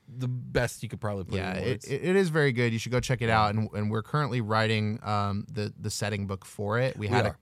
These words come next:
Speaker 2: a, a successful Kickstarter campaign that dropped, and
Speaker 1: Mm-hmm.
Speaker 2: we're, there's going to be, uh, a backer kit in place for people that missed that to
Speaker 1: Yes.
Speaker 2: get their hands on a copy of
Speaker 1: Very
Speaker 2: that
Speaker 1: soon,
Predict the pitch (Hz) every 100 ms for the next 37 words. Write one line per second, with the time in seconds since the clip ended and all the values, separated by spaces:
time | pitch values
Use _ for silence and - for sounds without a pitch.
0 | - 104 98 - 95 107 104 - 135 -
1 | 151 156 147 156 151 151 151 147 156 156
2 | 160 117 107 87 90 95 98 107 104 -
3 | 123 123 120 117 - _ _ _ - 104
4 | 101 98 - 95 120 151 139 - 143 -
5 | _ _ _ _ 123 123 - 127 123 -
6 | - 120 - 117 107 104 98 110 - -
7 | 107 120 104 - 117 107 110 - 104 104
8 | 101 104 95 - 98 101 117 120 113 -